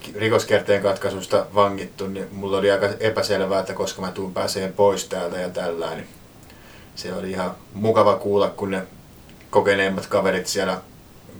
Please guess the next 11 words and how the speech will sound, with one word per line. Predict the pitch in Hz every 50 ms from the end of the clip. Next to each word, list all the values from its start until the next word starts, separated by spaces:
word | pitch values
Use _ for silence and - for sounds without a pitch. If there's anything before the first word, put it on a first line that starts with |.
| - - -
kysyi, | 101 98 95 95 95
että | 90 - 95
mistä | 95 95 92 - 98
sä | - - 104 95
oot | 95 92
kiinni, | - - 101 98 95 92 92 95 95
ja | 95 92
mä | 92 95
kerroin, | 92 - 98 95 90 92 95 92 92
että | 90 90 -
tommonen, | - 92 95 95 95 92 90 92